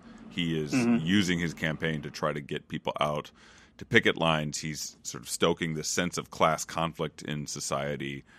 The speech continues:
Speaker 1: with, I think, the hope that it will, hi-, his actions plus, you know, the objective conditions of work and wages and, and, you know,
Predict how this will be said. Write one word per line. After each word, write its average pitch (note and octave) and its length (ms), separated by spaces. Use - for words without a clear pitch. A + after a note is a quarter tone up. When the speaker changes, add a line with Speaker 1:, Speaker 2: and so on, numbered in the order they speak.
Speaker 1:
with, E2+ 420
I C#2+ 120
think, B2 400
the F2 80
hope A2+ 460
that D#2 320
it E2+ 160
will, D2+ 460
hi-, G2 320
his A#2 420
actions G2 400
plus, - 480
you A2 80
know, F#2 100
the F2 140
objective D#2+ 500
conditions D2+ 680
of D2 480
work D#2+ 480
and C#2+ 380
wages D2 640
and, C2+ 400
and, C2 300
you C2 80
know, C2 180